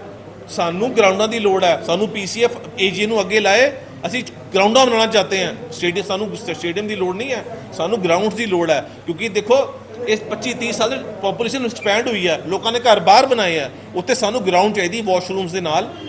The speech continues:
ਦੋ ਕਮਰਿਆਂ ਨਾਲ, ਕਿ ਸ-, ਅਸੀਂ ਕੋਚ ਅਪਾਇੰਟ ਕਰੀਏ, ਉੱਥੇ ਕੋਚਿੰਗ ਦਿੱਤੀ ਜਾਏ। ਅੱਜ ਮੇਰਾ ਬੱਚਾ, ਅੱਜ, ਅੱਜ ਲੇਮੈਨ ਹੈ, ਤੁਸੀਂ ਹੋ, ਤੁਸੀਂ ਆਪਣਾ ਬੱਚਾ ਖਿਡਾਉਣਾ ਹੈ, ਤੁਸੀਂ ਮੈਨੂੰ ਫੋਨ ਕਰਕੇ ਪੁੱਛੋਗੇ,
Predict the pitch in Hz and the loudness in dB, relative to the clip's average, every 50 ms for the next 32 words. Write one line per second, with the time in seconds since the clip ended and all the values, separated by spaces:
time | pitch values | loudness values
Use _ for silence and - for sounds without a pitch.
0 | - - - 202 208 208 185 165 180 190 196 185 175 170 185 208 - - - - | -8 -2 0 0 2 2 0 0 0 -2 -2 -2 -2 -2 -2 -4 -4 -8 -12 -10
1 | - - - - - 165 - 226 226 180 196 202 208 202 208 202 202 202 196 185 | -8 -8 -6 -6 -6 -6 -6 -6 -4 0 2 2 2 2 2 0 0 -2 -2 -2
2 | 196 214 262 220 269 220 190 240 226 233 285 285 262 233 185 165 220 202 208 185 | -4 -4 -4 -4 -4 -4 0 0 0 0 -2 -4 -4 -6 -6 -6 -4 -2 0 0
3 | 165 143 - - - - - - - - - 160 175 185 233 226 220 220 247 247 | -2 -2 -6 -12 -18 -20 -20 -20 -20 -10 -4 -2 -2 -2 0 0 2 2 2 2
4 | 233 233 - 254 247 240 - - - - - - 185 208 190 170 - - - - | 0 -2 -2 -2 -4 -4 -4 -8 -16 -14 -4 0 0 0 0 0 -6 -14 -16 -18
5 | - - - - - 190 214 190 196 214 247 254 254 233 208 208 220 - 240 220 | -18 -18 -14 -6 -2 -2 0 0 2 2 2 2 2 0 -2 -2 -4 -6 -6 -10
6 | - 254 233 226 190 214 - 262 240 254 247 214 202 175 233 226 220 208 190 175 | -8 -6 -6 -6 -6 -4 -4 -4 -2 -2 -2 -2 -2 -2 -2 -2 0 0 0 0
7 | 185 196 190 - - - - - 226 214 226 240 240 233 196 220 220 220 226 226 | -2 -4 -6 -8 -14 -14 -10 -10 -8 -6 -2 -2 -2 -2 0 -2 0 0 -2 -4
8 | 220 - - 233 233 240 233 233 | -4 -4 -4 -2 0 0 0 0